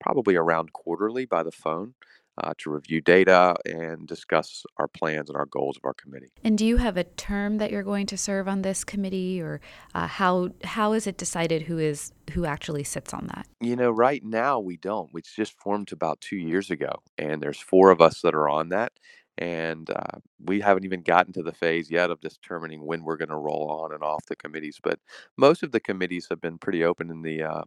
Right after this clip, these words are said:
Speaker 1: past in terms of people staying on 'em for fairly long periods of time, as long as they're making good progress as a team.
Speaker 2: So it sounds like hand, wrist, and elbow is a relatively new committee,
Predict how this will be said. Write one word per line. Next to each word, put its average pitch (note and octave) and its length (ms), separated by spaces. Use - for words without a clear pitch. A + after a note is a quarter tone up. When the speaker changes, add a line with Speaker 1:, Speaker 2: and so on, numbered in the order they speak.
Speaker 1:
past F2 400
in E2+ 80
terms D#2 200
of D#2 120
people E2 240
staying D#2 320
on D#2 140
'em D2+ 40
for - 140
fairly F2+ 260
long D#2 220
periods D#2+ 260
of C#2+ 80
time, D#2+ 300
as D2+ 100
long D#2 160
as D#2 80
they're D2 140
making D2 260
good C#2 180
progress D2 460
as C2 100
a C#2+ 60
team. C#2 400
Speaker 2:
So B3 160
it A3+ 80
sounds B3+ 340
like G#3+ 320
hand, G#3 400
wrist, G3+ 280
and F3+ 120
elbow F3 380
is D#3+ 240
a G3+ 60
relatively F3+ 840
new G#3+ 440
committee, D#3+ 580